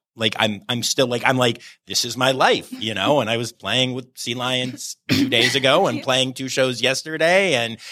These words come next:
Speaker 1: here today and sea turtle the day before. The, the, it's, it's all insane. It's all
Speaker 2: Mm-hmm.
Speaker 1: insane. And I think the ability to hold on to that is really important. I think passion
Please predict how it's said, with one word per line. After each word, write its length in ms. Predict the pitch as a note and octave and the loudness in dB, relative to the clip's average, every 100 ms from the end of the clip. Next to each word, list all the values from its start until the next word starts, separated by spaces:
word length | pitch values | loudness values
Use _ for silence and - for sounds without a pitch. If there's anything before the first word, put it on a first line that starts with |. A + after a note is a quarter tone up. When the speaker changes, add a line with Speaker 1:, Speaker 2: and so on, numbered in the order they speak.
| - | -16
Speaker 1:
here 340 | - - C#3+ C#3+ | -8 0 0 0
today 640 | C#3+ C3 C3+ C#3+ E3 F#3 | -4 0 4 4 2 2
and 280 | B2+ B2 A#2+ | 0 -2 -4
sea 160 | - D3+ | -4 -2
turtle 280 | D3 C#3+ C#3 | 0 2 2
the 100 | C#3+ | 2
day 200 | C3+ C3+ | 2 2
before. 440 | C3+ - C3+ C3+ | 0 -6 -4 -4
The, 180 | B2 B2+ | -4 -6
the, 200 | C3 C#3+ | -6 -6
it's, 160 | F3 B3 | -4 -6
it's 200 | A#3 E4 | -4 0
all 180 | C#4+ | 0
insane. 400 | C4+ C4 D4+ A2+ | 0 0 -2 -2
It's 180 | C3+ E3 - | -4 -8 0
all 180 | E3+ E3+ | 4 4
Speaker 2:
Mm-hmm. 80 | D#3+ | 2
Speaker 1:
insane. 420 | D3 C3+ E3+ B2 - - - - - | 0 0 -2 -2 -6 -18 -20 -12 -2
And 160 | D#3+ | 2
I 60 | E3 | 2
think 160 | E3+ F#3+ | 0 0
the 80 | |
ability 380 | F#3+ D#3+ D#3+ D3+ | 2 2 2 2
to 80 | C3+ | 2
hold 180 | C#3 B2 | 2 0
on 160 | G#2 | 0
to 60 | G#2+ | -2
that 160 | F#2+ F#2+ | -6 -8
is 120 | G2+ | -10
really 200 | G2 F#2 | -10 -10
important. 260 | F2+ F2+ | -8 -8
I 20 | G2+ | -8
think 140 | G#2 | -8
passion 640 | - A#2 A2+ - C#3+ E3 | -4 -2 0 -2 -6 -8